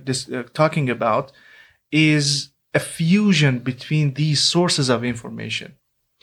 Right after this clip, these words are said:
And that's basically where A I comes into play for fu-, for a, for a future, uh, that is data driven, and we need to, we need to have,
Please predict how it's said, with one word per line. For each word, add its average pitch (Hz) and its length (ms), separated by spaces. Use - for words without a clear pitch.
And 139 120
that's 214 200
basically 190 480
where 156 340
A 165 180
I 127 200
comes 143 280
into 131 220
play 127 500
for - 160
fu-, 143 460
for 147 180
a, 143 80
for - 180
a 139 40
future, 160 800
uh, 113 180
that 143 280
is 139 120
data 202 360
driven, 131 560
and 131 480
we 147 180
need 196 220
to, 147 340
we 135 80
need 165 220
to 147 200
have, 135 520